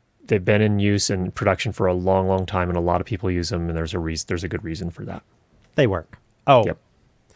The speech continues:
Speaker 2: I love Tom Buck.
Speaker 1: Did he have, d-, are you, did
Speaker 2: Check
Speaker 1: you find
Speaker 2: this
Speaker 1: his
Speaker 2: out.
Speaker 1: joke? He has a
Speaker 2: Sure.
Speaker 1: joke. <laughs> Did you hear that Apple is going to release a super small iPhone? They're calling it the microphone.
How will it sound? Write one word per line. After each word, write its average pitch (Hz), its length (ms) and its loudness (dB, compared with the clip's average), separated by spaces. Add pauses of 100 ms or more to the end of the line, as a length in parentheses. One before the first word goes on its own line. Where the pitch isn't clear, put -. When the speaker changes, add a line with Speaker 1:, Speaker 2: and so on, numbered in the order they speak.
(180)
Speaker 2:
I 185 120 -4
love 95 400 -4
Tom 92 340 -8
Buck. 87 360 -6 (1400)
Speaker 1:
Did 113 120 0
he 127 60 8
have, 135 240 4
d-, 147 260 -2
are 127 100 6
you, 117 140 4
did 117 180 0
Speaker 2:
Check 135 80 4
Speaker 1:
you 110 40 0
find 120 200 2
Speaker 2:
this 113 60 4
Speaker 1:
his 101 80 4
Speaker 2:
out. 98 40 -6
Speaker 1:
joke? 123 300 4 (100)
He - 100 0
has 113 100 4
a 110 60 0
Speaker 2:
Sure. 98 180 2
Speaker 1:
joke. - 200 -6 (760)
<laughs> - 60 -6 (1600)
Did 101 220 2
you 165 160 4
hear 156 280 4
that 123 180 4
Apple 120 320 2
is 120 100 2
going 110 240 4
to - 100 -4
release 101 380 2
a 98 100 0
super 107 360 0
small 107 320 2
iPhone? 120 380 2
They're 104 100 2
calling 107 340 2
it 113 140 0
the 107 180 2
microphone. 98 1040 0